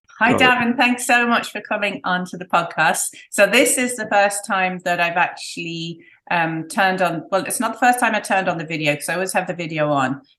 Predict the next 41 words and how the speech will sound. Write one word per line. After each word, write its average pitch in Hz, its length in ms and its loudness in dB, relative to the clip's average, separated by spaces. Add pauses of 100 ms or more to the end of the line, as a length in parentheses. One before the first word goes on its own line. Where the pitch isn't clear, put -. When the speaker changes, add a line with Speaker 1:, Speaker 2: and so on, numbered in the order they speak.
(100)
Speaker 1:
but 165 120 2
I've 165 180 0
always 185 240 -2
told 175 240 -4
people 160 380 -8
that 147 140 -8
they 160 120 -4
don't 156 280 -2
have 151 340 -2
to 147 340 -2 (220)
have 151 340 0
video. 143 440 -4
It - 200 -16
makes 143 280 -6
it - 80 -10
slightly 151 320 -2
easier, 151 360 -2
but - 260 -10 (180)
I've 165 160 -2
had 180 200 0
requests 185 680 -2
for 151 120 -6
video, 139 340 -6
so 139 220 -6
we're 151 140 -6
going 165 160 -4
to 165 120 -10
try 170 280 0
and 165 160 -2
do 151 160 -4
it - 160 -8
this 185 200 -8
time. 127 420 -4 (500)
And 160 280 2
so - 140 4
I'd 196 120 2
just 285 240 2
like 226 260 -2
to 180 380 0
say 180 640 0
how 175 180 -2